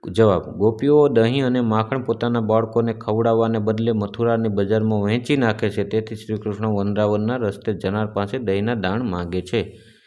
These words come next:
મીરાબાઈ કોના ગુણ ગાવાનું કહે છે? મીરાબાઈ શ્રી કૃષ્ણ એટલે કે ગિરધરના ગુણ ગાવાનું કહે છે. શ્રી કૃષ્ણના દર્શનથી શું થાય છે? શ્રી કૃષ્ણના દર્શનથી આપણા સર્વ દુઃખોનો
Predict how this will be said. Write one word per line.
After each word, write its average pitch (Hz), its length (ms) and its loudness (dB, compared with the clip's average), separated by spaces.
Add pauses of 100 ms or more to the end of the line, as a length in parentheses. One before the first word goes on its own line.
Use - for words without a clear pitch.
(260)
મીરાબાઈ 131 400 6
કોના 151 280 4
ગુણ 156 240 0
ગાવાનું 135 400 2
કહે 123 220 2
છે? 120 200 -2
મીરાબાઈ 113 420 2
શ્રી 120 200 -4
કૃષ્ણ 117 300 -4
એટલે 107 280 -4
કે 107 140 -6
ગિરધરના 101 540 -2
ગુણ 107 260 -4
ગાવાનું 98 420 -2
કહે 92 260 -4
છે. 104 340 -2 (420)
શ્રી 147 100 2
કૃષ્ણના 147 520 0
દર્શનથી 135 560 2
શું 196 280 -2
થાય 107 240 2
છે? 101 200 -2
શ્રી 143 220 -2
કૃષ્ણના 117 580 0
દર્શનથી 107 500 0
આપણા 104 300 0
સર્વ 147 300 0
દુઃખોનો 123 680 -4